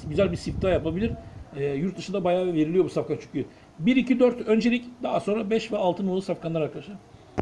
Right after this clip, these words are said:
Günün altıncı koşusuna geldiğimizde bir listed koşu daha var.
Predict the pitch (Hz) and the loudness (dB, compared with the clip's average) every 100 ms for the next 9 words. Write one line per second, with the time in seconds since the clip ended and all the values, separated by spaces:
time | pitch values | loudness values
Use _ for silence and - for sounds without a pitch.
0 | - - - - - - - - - - | -6 -8 -12 -20 -20 -20 -20 -20 -18 -2
1 | 220 262 262 247 240 269 262 247 247 247 | 0 4 4 4 0 0 0 2 4 4
2 | 240 240 233 208 214 214 220 220 - 208 | 4 2 0 0 0 0 0 -2 -2 -2
3 | 202 214 214 214 | 2 4 6 4